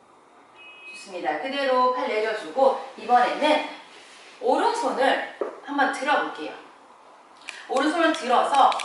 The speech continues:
그대로 날개를 움직여진다는 느낌도 가질 건데 팔을 위아래로 내렸다고 하는 게 아니라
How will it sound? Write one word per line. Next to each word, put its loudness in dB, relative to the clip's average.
그대로 -4
날개를 0
움직여진다는 -2
느낌도 -8
가질 -6
건데 -10
팔을 2
위아래로 6
내렸다고 -4
하는 -2
게 -2
아니라 0